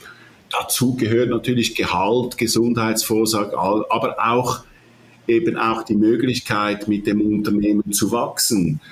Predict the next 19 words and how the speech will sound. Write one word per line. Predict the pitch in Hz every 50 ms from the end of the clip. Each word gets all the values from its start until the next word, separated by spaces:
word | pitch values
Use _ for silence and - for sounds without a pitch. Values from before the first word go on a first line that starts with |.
| - - - - - - - -
Also | 101 104 110 113 107 104 - - - - - - - - - - - - -
einfacher | 98 104 120 156 160 156 - 156 156 147 151 - - 156 143
wird's | 143 139 143 135 135 - -
natürlich | 139 127 - 143 135 139 135 127 123 120
immer | 135 131 127 127 120 123
wieder, | 120 120 120 120 117 113 110
wenn | 110 110 110
man | 110 107 107 107 107 101 104
den | 107 107 104
Leuten | 104 107 107 110 - 135 117 110
Skin | 110 - - - - - 160 160 156
in | 131 113 107
the | 104 98
Game | 98 92 85 85 82 82 76
gibt. | 78 - - - - - - - - 101 -
Das | 104 98 - - - - -
können | - - 113 135 156 165 175
nicht | 180 185 175 - -
alle | - 151 151 165 180 196 220 214 -